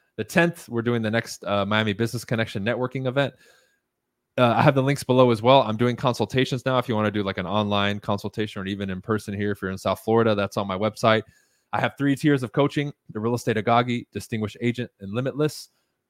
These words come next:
Those links are on the website as well. Limitless is by application only. Distinguished Agent is the package that most people get. I have over a thousand,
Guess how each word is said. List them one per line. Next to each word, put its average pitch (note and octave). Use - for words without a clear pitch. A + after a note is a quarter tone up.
Those A2
links A2+
are A2
on G2+
the F#2+
website G#2+
as F#2+
well. A#2
Limitless A2+
is F#2+
by G2+
application G2
only. B2+
Distinguished G#2
Agent A2+
is G2+
the F#2+
package G2+
that E2
most G2
people F2+
get. C3
I F#2+
have G2
over F#2+
a F2+
thousand, F#2+